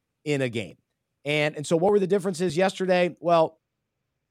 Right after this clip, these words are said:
I was, I was very intrigued by this Giants-Jaguars game. So I was, I was rooting for Jags, uh,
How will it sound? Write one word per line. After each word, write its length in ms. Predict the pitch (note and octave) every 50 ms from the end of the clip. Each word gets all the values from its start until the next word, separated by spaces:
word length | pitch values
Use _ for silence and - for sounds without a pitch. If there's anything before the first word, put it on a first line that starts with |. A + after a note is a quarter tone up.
| _ _ _ _ _ - -
I 100 | D3+ D3+
was, 120 | C#3+ C3
I 80 | E3 D#3
was 120 | C#3+ C3
very 180 | D3 F#3 F3+ E3
intrigued 340 | C#3+ A2+ - D3+ D#3 D3+ B2
by 140 | C3+ B2+
this 220 | B2 A#2 A#2+ A2+ F#2+
Giants-Jaguars 1400 | G2 F#2+ A2 C#3+ C3+ C#3 C#3 C#3 C#3 B2+ A#2+ - - - G#2 G#2 - C3 B2 B2 A#2+ G#2+ G#2 G2+ F#2+ F#2 F2 -
game. 240 | - F#2+ D#2 D#2 - _ _ _ _ _ _ _ _
So 80 | - C#3+
I 20 |
was, 100 | D#3+ D#3+
I 120 | D3+ - D#3+
was 160 | D3+ B2+ A2 - _ - D#3
rooting 240 | E3+ F#3+ - -
for 120 | - E3+ D#3
Jags, 680 | C3+ C#3 D#3+ D#3+ D#3 D3+ D#3 D3+ D3+ C#3+ C3 - - -
uh, 360 | B2+ B2 B2 B2 A#2+ A#2+ A#2+